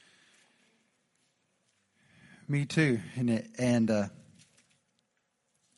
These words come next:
but one thing God's been, when he told me, "I, I'm gonna change your mindset," um,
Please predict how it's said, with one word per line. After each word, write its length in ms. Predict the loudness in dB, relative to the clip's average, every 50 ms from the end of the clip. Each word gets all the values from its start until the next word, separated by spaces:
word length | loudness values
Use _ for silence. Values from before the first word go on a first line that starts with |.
| _ _ -20 -20 -20 -20 _ _ _ _ _ _ _ _ _ _ _ _ _ _ _ _ _ _ _ _ _ _ _ _ _ _ _ _ -20 -16 -14
but 120 | -10 -6
one 200 | -2 0 0 2
thing 240 | 6 6 6 6 6
God's 320 | 6 6 6 6 4 2
been, 360 | 0 -2 0 0 -2 -4 -6 -8 -4
when 140 | -2 0 0
he 60 | 2
told 280 | 4 6 6 6 6
me, 160 | 6 4 2 2
"I, 160 | 2 0 0
I'm 80 | -2
gonna 160 | 0 0 -2 -2
change 380 | 0 2 2 2 2 2 0 -2
your 80 | -2
mindset," 640 | -2 -2 -2 -2 -2 -4 -6 -8 -6 -6 -8 -10 -12 -14 _ _ _ _ _ -20 -20 -20 -20 -20 _ _ _ _ _ -10 -8
um, 300 | -6 -6 -6 -8 -12